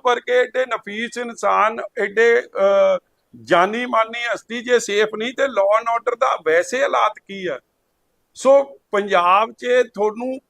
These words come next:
ਘੱਟਾ ਪਾਉਣ ਲਈ ਕਹਿਤਾ ਕਿ ਲਾਰੈਂਸ ਬਿਸ਼ਨੋਈ ਦਾ ਇਹਦੇ 'ਚ ਹੱਥ ਹੈ, ਆਈ ਐਸ ਆਈ ਦਾ ਹੱਥ ਹੈ। ਵਾਕਈ ਗੱਲ ਸਹੀ ਹੈ, ਸਤਾਰਾਂ ਬੰਬ ਬਲਾਸਟ ਹੋ ਗਏ, ਹਾਲੇ ਕਿੱਥੇ ਉਹਨਾਂ ਬਾਰੇ ਦੱਸਿਆ।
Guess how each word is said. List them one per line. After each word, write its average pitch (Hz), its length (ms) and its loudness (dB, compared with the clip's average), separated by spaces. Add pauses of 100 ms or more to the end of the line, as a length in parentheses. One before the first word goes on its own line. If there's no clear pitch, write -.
ਘੱਟਾ 185 320 4
ਪਾਉਣ 254 340 2
ਲਈ 240 180 -6 (840)
ਕਹਿਤਾ 254 420 2
ਕਿ 269 160 -8
ਲਾਰੈਂਸ 220 400 -2
ਬਿਸ਼ਨੋਈ 226 420 -8
ਦਾ 233 180 0
ਇਹਦੇ 226 180 -2
'ਚ 226 120 -6 (100)
ਹੱਥ 175 160 -6
ਹੈ, 214 60 2
ਆਈ 202 200 -2
ਐਸ 196 200 -6
ਆਈ 190 120 -2
ਦਾ 185 180 -2
ਹੱਥ - 160 -8
ਹੈ। 127 120 -8 (500)
ਵਾਕਈ 160 440 2
ਗੱਲ 262 240 0
ਸਹੀ 220 300 -4
ਹੈ, 254 100 2
ਸਤਾਰਾਂ 214 500 0
ਬੰਬ 226 320 -2
ਬਲਾਸਟ 220 360 -2
ਹੋ 208 120 -4
ਗਏ, 190 160 -2
ਹਾਲੇ 202 260 0
ਕਿੱਥੇ 247 460 -6
ਉਹਨਾਂ 247 340 -2
ਬਾਰੇ 240 260 2
ਦੱਸਿਆ। 190 420 -8